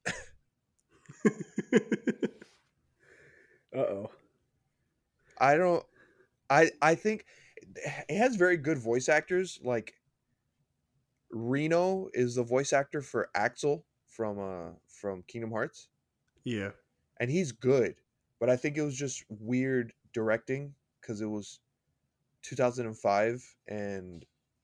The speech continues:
Speaker 1: I don't think there was, uh, what-, whatever people do now when it comes to cast-,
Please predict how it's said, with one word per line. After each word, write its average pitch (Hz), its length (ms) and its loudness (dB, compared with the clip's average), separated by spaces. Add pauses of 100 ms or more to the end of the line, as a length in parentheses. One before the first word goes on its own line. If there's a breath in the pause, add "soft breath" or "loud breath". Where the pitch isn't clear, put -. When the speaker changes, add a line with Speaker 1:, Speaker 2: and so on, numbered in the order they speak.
(800)
Speaker 1:
I 110 120 -2
don't 120 180 -2
think 117 240 -4
there 113 140 2
was, 107 280 -4 (100)
uh, 90 400 -6 (1700)
what-, 143 420 6
whatever 160 520 8
people 214 340 2
do 156 200 0
now 139 540 2 (1120)
when 120 180 -2
it 123 100 -2
comes 143 280 -4
to 117 400 4 (500)
cast-, - 500 0